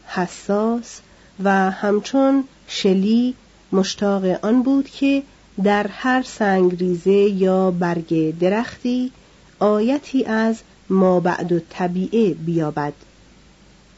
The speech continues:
هیچ نکته‌ای از لطف یا هیبت طبیعت از دیدهٔ او پنهان نمی‌ماند. از صورتها و صداها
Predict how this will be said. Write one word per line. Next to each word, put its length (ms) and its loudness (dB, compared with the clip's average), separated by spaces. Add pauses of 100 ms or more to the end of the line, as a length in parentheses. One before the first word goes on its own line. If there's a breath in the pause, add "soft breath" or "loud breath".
(440)
هیچ 360 2
نکته‌ای 580 0
از 240 -2
لطف 500 0
یا 320 0
هیبت 640 0
طبیعت 640 -6 (480 loud breath)
از 240 0
دیدهٔ 280 2
او 560 2
پنهان 540 0
نمی‌ماند. 760 0 (1400 soft breath)
از 380 2 (120)
صورتها 720 0
و 120 0
صداها 840 -2